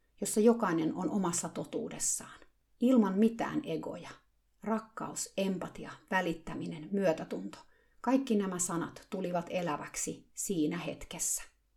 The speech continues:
Sitten me muisteltiin Melissankin kanssa sitä hetkeä, kun Veller ja Lilo hengitti vielä hetken yhdessä, turvat vastakkain, ennen kuin Little Loven sydän pysähtyi.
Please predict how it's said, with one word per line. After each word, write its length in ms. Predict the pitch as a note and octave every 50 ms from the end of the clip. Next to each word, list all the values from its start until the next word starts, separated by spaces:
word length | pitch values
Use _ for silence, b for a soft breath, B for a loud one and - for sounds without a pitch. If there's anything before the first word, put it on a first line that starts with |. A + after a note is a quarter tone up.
| _ _ _ _ _ _ _ _ _ _ _ _ _
Sitten 280 | - B3+ - - C4 A#3+
me 80 | A#3 G3+
muisteltiin 560 | G3 G3+ G#3+ G#3 - F#3+ F3 F3 G3+ F#3 F#3
Melissankin 600 | G3 G3+ G3+ G3 - - D#3+ D#3 D#3 D3+ F3 F3
kanssa 300 | D3+ D#3+ D#3+ - - E3
sitä 160 | - - F3
hetkeä, 440 | D#3+ F#3 F3+ F3 - - E3 D#3+ D#3
kun 180 | - E3+ F3+
Veller 340 | F3 F#3 F#3 E3+ D#3+ D#3 D#3+
ja 140 | E3 E3 D#3+
Lilo 240 | F3+ F#3 F3 D#3+ D#3
hengitti 480 | E3+ F3+ E3 E3 D#3+ D#3+ - - D#3+
vielä 200 | D#3 D#3 D#3+ E3
hetken 400 | D#3+ F3+ E3 E3 - - D#3 -
yhdessä, 480 | - D#3 D#3 - - - - - - - - b b b b b b b -
turvat 400 | A3 A3 A3+ - E3 F3 E3+ E3+
vastakkain, 760 | E3+ E3 - - E3 E3 - - - E3 D#3+ E3+ - - - _ _ _ _ _
ennen 220 | A3+ G3+ G3 G3 -
kuin 140 | F#3+ F#3
Little 240 | F#3+ G3+ G3+ - F3
Loven 320 | E3+ D#3+ D#3 D#3 D#3+ E3 E3
sydän 380 | - - D#3 D3+ D#3+ D#3+ D#3+ -
pysähtyi. 540 | - - - - - - - - - -